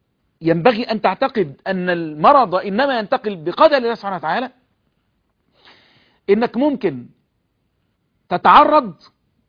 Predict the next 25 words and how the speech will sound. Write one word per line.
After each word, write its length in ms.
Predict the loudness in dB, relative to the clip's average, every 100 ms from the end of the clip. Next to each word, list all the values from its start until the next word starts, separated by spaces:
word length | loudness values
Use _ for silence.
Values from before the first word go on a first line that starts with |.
| _ _ _ _ -8
لمصاب 920 | -4 -2 -4 -6 0 0 0 -6 -18 _ _ _ _ _ _ _ _ 2
ولا 200 | 4 4
تصاب، 400 | 2 -4 -6 -6 -12 _ _ _ _ _ _ _ _ _ _ _ _ _ _ _ _ _ _ _
وشفناها. 460 | -20 -18 -10 -8 -8
عشان 260 | -10 -14 -10
كده 180 | -8
يجي 140 | -6 -6
يقول 220 | -4 -2
لك 160 | -2 -6 _ _ _ _
في 140 | _ -8
انتقال 760 | -6 -8 -6 -6 -4 -6 -8 -8
العدوى 720 | -6 -4 -4 -4 -4 -4 -8 -14
بالنسبة 840 | -12 -8 -6 -6 -6 -8 -8 -8
للكورونا 880 | -8 -10 -8 -4 -2 0 -2 -6 -6
حاجة 380 | -6 -8 -8 -8
ملهاش 300 | -8 -10 -10
كتالوج، 400 | -12 -12 -12 -14 _ _ _ _ _ _
لا 100 | -4
انتقال 420 | -4 -4 -4 -2 -2
العدوى 420 | -2 -2 -2 -2
له 100 | -2
كتالوج، 320 | -4 -8 -8
بيقولوا 320 | -8 -8 -8
كده 200 | -6 -6
يعني، 260 | -6 -10 -14